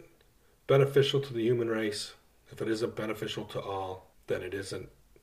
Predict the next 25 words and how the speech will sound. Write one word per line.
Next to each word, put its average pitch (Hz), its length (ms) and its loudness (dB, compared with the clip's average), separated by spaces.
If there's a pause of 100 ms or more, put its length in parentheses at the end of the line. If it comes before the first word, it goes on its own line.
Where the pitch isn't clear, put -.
from 95 220 -8
God. - 280 -8 (320)
So 107 280 -4
here 151 220 10
we 127 160 6
have, 120 360 6
um, 101 440 -2 (440)
at 117 120 4
Area 151 260 10
fifty-one, 131 680 2 (240)
Dulce. 120 560 0 (240)
So - 160 -8
he 107 80 -4
worked 113 240 -4
at 104 100 -10
both 110 240 -4
places. 101 400 -8 (500)
He's 107 160 -2
an 117 80 6
ex-sniper. 139 680 4 (180)
Whew. - 220 -6 (180)
He - 60 -14
talks 117 260 -2
about 104 160 0
aliens, 123 600 2